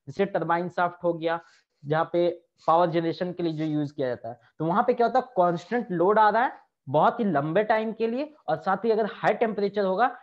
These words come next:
तो उस मटेरियल का फेल्योर हो जाता है, और वो फेल्योर हम लोग बोलते हैं क्रीप, उस फेल्योर को हम लोग बोलते हैं क्रीप, ठीक है। यानी कि क्रीप कब होगा,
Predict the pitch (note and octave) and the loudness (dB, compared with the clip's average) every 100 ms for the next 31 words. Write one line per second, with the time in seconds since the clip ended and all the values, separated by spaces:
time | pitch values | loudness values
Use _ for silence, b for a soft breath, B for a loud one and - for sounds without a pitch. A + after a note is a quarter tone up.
0 | _ E3+ F3 A#3+ G#3 G#3 G3 G3+ G#3+ A3+ | _ -4 -2 -2 -2 -4 -2 0 0 -2
1 | - D#3+ E3+ F3 C#3+ B2 A2+ - A2 D3+ | -2 0 2 2 2 -2 -4 -6 -6 -2
2 | D3+ F3+ B3 G#3+ G3 G3 F#3+ F#3 F3+ E3+ | 0 0 0 0 -2 -2 -2 -2 -2 -2
3 | E3+ A#3 A3+ E3 C#3 - _ _ - E3+ | -4 -8 -4 -2 -2 -6 _ _ -12 -10
4 | - F3 F3+ F3+ F#3+ F#3 E3+ E3 D#3 A#3 | -6 -4 -2 -4 -6 -4 -4 -4 -6 -10
5 | A#3 - C3+ - _ _ _ - A#3 G#3+ | -10 -8 -8 -8 _ _ _ -6 -4 -4
6 | B B - F3 G3+ F#3+ - A3 C4+ - | B B -4 -4 -4 -10 -4 -4 -4 -2
7 | A#3+ A3+ A3 | 0 0 0